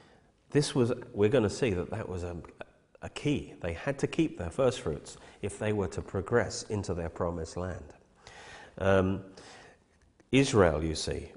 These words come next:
was to offer Jericho as the first fruits, to acknowledge his lordship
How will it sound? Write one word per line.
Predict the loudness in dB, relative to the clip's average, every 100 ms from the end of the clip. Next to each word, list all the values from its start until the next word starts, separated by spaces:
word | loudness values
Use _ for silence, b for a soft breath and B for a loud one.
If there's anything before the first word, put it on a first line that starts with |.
| -6
was | -4 -4
to | -8 -6
offer | -8 -4 -6
Jericho | -4 -6 -6 -8 -12 -14 -16 _ -4
as | -4 -4
the | -4
first | 0 0 0
fruits, | -2 -2 -4 -14 -16 -2
to | 2
acknowledge | 4 4 4 4 4
his | 2 2
lordship | 2 2 0 -2 -8 -10